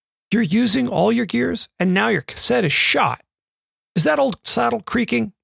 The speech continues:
It may be fatigued because of all the miles you've put in. Consider a saddle from Shimano's Pro line of components. And what about your feet? Cleats can and do wear out, especially the right cleat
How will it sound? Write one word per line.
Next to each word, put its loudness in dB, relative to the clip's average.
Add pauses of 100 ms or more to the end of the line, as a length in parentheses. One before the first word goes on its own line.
(600)
It 2
may 2
be 2
fatigued -2 (460)
because 0
of 0
all 2
the 2
miles 0
you've -4
put -2
in. -4 (600)
Consider 0
a 2
saddle 0
from -4
Shimano's 0
Pro 2
line 2
of -6
components. -2 (600)
And 2
what 4
about 2
your -2
feet? -4 (380)
Cleats 0
can 2
and 4
do 2
wear 2
out, 2 (360)
especially 0
the 0
right 2
cleat -6